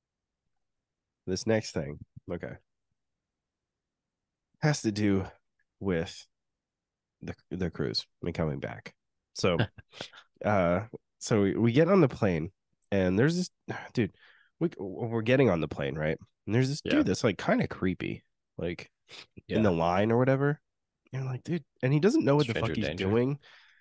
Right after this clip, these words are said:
Speaker 1: Yeah, he doesn't know what the fuck he's doing too, like, getting on the plane. I'm like,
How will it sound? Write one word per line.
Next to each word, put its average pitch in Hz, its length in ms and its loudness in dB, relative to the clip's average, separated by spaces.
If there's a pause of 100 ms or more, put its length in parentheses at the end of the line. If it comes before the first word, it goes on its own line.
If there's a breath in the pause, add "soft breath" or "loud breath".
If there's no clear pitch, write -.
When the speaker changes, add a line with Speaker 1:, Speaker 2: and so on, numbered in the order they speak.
(160 soft breath)
Speaker 1:
Yeah, 110 380 4 (120)
he 160 100 4
doesn't 202 180 6
know 196 80 6
what 196 80 4
the 180 100 4
fuck 175 140 2
he's 92 140 0
doing 110 400 2
too, 139 240 4
like, 87 200 2
getting 101 300 2
on 104 100 4
the 87 80 2
plane. 85 280 -2
I'm 101 80 0
like, 85 220 0